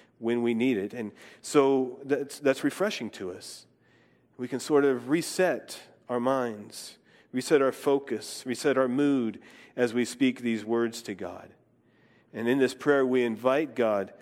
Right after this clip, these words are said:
to be our peace, no matter how stressful the day is, no matter who's been getting on our nerves, no matter what's on the news, no matter what's going on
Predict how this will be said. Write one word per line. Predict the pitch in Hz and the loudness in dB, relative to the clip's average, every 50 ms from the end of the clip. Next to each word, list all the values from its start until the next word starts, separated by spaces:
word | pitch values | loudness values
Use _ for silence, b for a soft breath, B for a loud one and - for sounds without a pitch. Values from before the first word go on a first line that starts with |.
| B B B B - | B B B B -16
to | - 113 | -14 -8
be | 101 127 127 | -2 0 2
our | 123 117 120 | 2 2 0
peace, | 117 - - - - 175 165 135 98 - - - - - - - - _ _ b b b b b b b b b b b b b - | -2 -6 -10 -10 -8 -8 -6 -8 -8 -12 -14 -16 -16 -16 -16 -18 -20 _ _ b b b b b b b b b b b b b -8
no | 113 113 | -2 2
matter | 123 127 127 123 127 120 | 4 4 6 6 4 2
how | 110 110 131 135 | 0 0 -2 -2
stressful | 127 - - - 143 147 143 - - - - 120 110 | -2 -4 -2 0 0 0 0 -2 -6 -6 -4 -2 0
the | 107 113 101 | 0 -2 0
day | 117 123 123 120 120 120 | 2 4 4 4 4 2
is, | 113 110 104 98 98 98 123 | 2 0 0 -2 -4 -6 -4
no | 127 | 0
matter | 123 131 127 123 123 110 | 2 2 2 2 2 2
who's | 123 156 170 160 - - B B B B B | 2 2 2 2 0 -4 B B B B B
been | - 151 156 | 0 0 2
getting | 143 131 160 170 156 147 151 143 | 2 2 2 4 4 2 0 0
on | - 165 160 135 | 0 0 0 0
our | - 131 113 | 0 0 0
nerves, | 117 123 135 143 156 151 143 135 117 - B B B B B - | 0 0 0 2 4 4 2 2 0 -4 B B B B B 0
no | 139 | 2
matter | 151 147 143 143 | 2 4 4 4
what's | 143 156 160 156 - 165 | 4 4 2 2 -2 -4
on | 139 135 151 143 143 135 | 0 2 2 2 2 2
the | 131 131 | 2 2
news, | 135 143 156 156 151 147 139 123 127 | 4 4 4 4 4 4 4 2 2
no | 135 131 127 | 2 2 4
matter | 135 135 127 127 | 4 4 4 2
what's | 135 135 131 - | 2 0 0 0
going | - 131 127 127 123 123 | 0 2 2 2 2 2
on | 123 123 120 117 113 107 104 95 | 2 2 2 0 0 -2 -4 -8